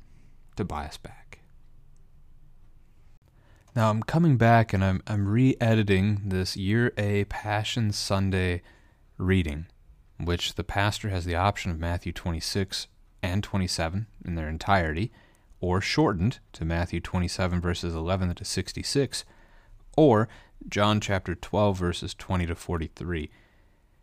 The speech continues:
The John twelve reading can be found now on the website, uh, for this podcast. It, it's been recorded on March twenty-second, two thousand twenty-three, or if you're on the, the Layman's Guide to the Lectionary, the actual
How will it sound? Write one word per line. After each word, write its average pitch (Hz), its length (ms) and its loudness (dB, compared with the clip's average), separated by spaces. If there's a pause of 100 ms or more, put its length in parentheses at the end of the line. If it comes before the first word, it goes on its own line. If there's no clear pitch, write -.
(240)
The 90 420 0
John 123 400 0
twelve 113 520 -2
reading 92 320 -2
can 92 160 -8
be 85 80 -6
found 90 560 -2 (360)
now 87 280 -2
on 95 240 -2
the 101 80 0
website, 85 580 -6 (380)
uh, 95 60 -14
for 87 220 -6
this 87 200 -8
podcast. - 760 -6
It, 95 240 -12
it's 90 140 -8
been 107 260 -2
recorded 95 540 -4 (540)
on 82 420 -4
March 85 540 -2
twenty-second, 87 580 -4
two 87 140 -6
thousand 85 340 -4
twenty-three, 87 480 -4
or 101 200 -2
if - 120 -6
you're 92 120 -2
on 104 160 2
the, 85 200 -4 (800)
the 95 240 -6
Layman's 92 460 -2
Guide 87 300 -4
to 87 60 -4
the 85 140 -4
Lectionary, 85 540 -6
the 82 80 -8
actual 82 480 -8